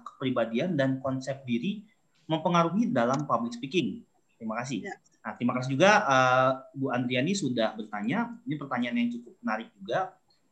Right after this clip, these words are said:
Speaker 1: Kalau misalnya dari saya, saya melihatnya bahwa cara kita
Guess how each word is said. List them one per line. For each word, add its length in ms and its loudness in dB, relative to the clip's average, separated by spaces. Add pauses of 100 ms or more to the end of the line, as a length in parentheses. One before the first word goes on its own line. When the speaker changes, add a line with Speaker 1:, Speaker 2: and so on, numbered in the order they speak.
(160)
Speaker 1:
Kalau 360 2
misalnya 460 0
dari 240 0
saya, 520 0
saya 200 -2
melihatnya 400 -2
bahwa 320 -4 (1200)
cara 240 2
kita 160 -2